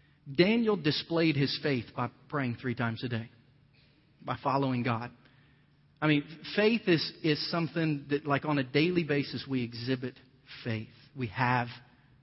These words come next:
faith. Uh, and you can, you can even, you can even write this down. I, I, actually, I want you to write this down on your sermon note. Your words can speak about your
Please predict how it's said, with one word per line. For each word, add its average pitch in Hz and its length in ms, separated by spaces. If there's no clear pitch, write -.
faith. 117 240
Uh, 123 300
and 147 140
you 208 80
can, 202 120
you 202 120
can 202 140
even, 165 300
you 185 80
can 196 120
even 170 200
write 160 220
this 151 220
down. 120 300
I, 147 60
I, 160 280
actually, 160 300
I 156 40
want 160 140
you 160 80
to 139 60
write 127 160
this 131 160
down 131 180
on 127 100
your 120 80
sermon 127 360
note. 113 160
Your 220 280
words 170 760
can 147 140
speak - 380
about 127 300
your 120 160